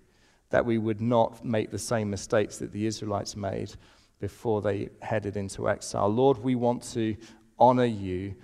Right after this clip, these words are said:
and worship you as your word guides us, because we want to glorify your name. We want to see you magnified.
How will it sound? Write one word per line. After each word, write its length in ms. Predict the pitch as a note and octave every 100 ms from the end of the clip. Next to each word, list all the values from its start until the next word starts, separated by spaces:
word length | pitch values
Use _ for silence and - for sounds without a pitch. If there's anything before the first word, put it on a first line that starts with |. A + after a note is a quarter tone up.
| - _ -
and 260 | G2+ G2 -
worship 560 | A#2 A2 - - - -
you 260 | A#1+ - - _ _
as 260 | G#2 G2 A#2+
your 240 | B2 B2+
word 280 | A2+ G#2+ -
guides 440 | G2+ G2+ G2 -
us, 180 | B2 -
because 400 | - G#2+ - G#2
we 80 | A2
want 180 | G#2+ G2+
to 60 |
glorify 540 | A2+ A2+ A2 - A#2+ A2
your 140 | G#2+
name. 360 | G2+ F#2+ F2+ F#2 _ _ _ _ _ _
We 80 | A2
want 160 | A2
to 80 | G#2
see 280 | - - A2
you 440 | G2+ G2+ G#2+ G#2+ B2
magnified. 920 | A#2 A2 G#2+ - G2+ - G#2+ G#2+ -